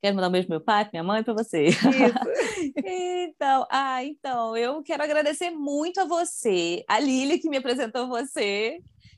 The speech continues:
Speaker 1: e a você que me levou pra leitura feminina, porque realmente, pra mim, assim, foi, apesar, eu, eu já falei isso, apesar de eu ter feito letras e tudo, eu nunca fui uma leitora, assim, de literatura tão voraz.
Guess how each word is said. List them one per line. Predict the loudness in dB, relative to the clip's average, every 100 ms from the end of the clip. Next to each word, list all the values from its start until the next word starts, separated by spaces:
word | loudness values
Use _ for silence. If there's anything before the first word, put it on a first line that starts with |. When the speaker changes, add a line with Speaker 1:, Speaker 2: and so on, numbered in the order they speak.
| -2
Speaker 1:
e | -2
a |
você | 0 -2 -2 -4
que | -4
me | -4
levou | -4 -4 -6
pra | -6
leitura | -8 -6 -8
feminina, | -6 -6 -2 0 0 0
porque | -2 0 2
realmente, | 6 6 4 0 -2 -4 -2
pra | 0 2
mim, | 0 -4 -6
assim, | -6 -4 -4 -4 -6 -8 0
foi, | 4 6 4 2 0 0 0 -2 -4 _ _ -4
apesar, | 2 4 6 4
eu, | 2
eu | -4 -4
já | -4
falei | -4 -4 -4
isso, | -4
apesar | -4 -2
de | -2
eu |
ter | -2
feito | -2 -2 0
letras | 2 2 0 -6
e | -4
tudo, | 0
eu | 2
nunca | 2 0
fui | -2 0 2 4
uma | 4
leitora, | 4 2 2 4
assim, | 4 2
de | 0
literatura | 0 -2 0 0 -2 -4 -2 0 -2
tão | -2 -4
voraz. | -2 -2 0 -2 -4